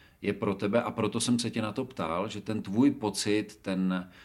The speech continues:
eh, ta tvoje třeba i někdy sebekritika, nebo to, co, a ty jsi o tom sám mluvil, je pro tebe už vlastně definitivně a finálně to podstatný a ne to,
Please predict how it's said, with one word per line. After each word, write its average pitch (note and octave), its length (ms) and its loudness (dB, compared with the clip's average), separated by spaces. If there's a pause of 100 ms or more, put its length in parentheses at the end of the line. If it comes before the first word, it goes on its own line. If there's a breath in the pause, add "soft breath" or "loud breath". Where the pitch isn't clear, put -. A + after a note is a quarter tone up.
(180 loud breath)
eh, F2+ 960 -6
ta F#2+ 120 -6
tvoje G#2 360 2
třeba G#2 340 -2
i G#2 80 -4
někdy F#2+ 280 -2
sebekritika, F#2+ 1080 -2
nebo F2+ 420 -2 (300 loud breath)
to, G#2+ 120 0
co, A2 360 2 (260)
a F#2+ 80 -4
ty - 120 -4
jsi A#2+ 120 2
o G#2+ 60 4
tom A#2 180 2
sám A#2 240 2
mluvil, G2 480 0 (320 loud breath)
je A2 100 0
pro F#3+ 220 2
tebe A#2 360 4
už A#2 300 -4
vlastně G#2+ 320 0
definitivně A2+ 640 4
a A#2 40 4
finálně A2 720 0 (220 loud breath)
to B2 100 4
podstatný G2 1000 0
a F#2+ 100 -6
ne G#2+ 300 -2
to, G#2+ 420 2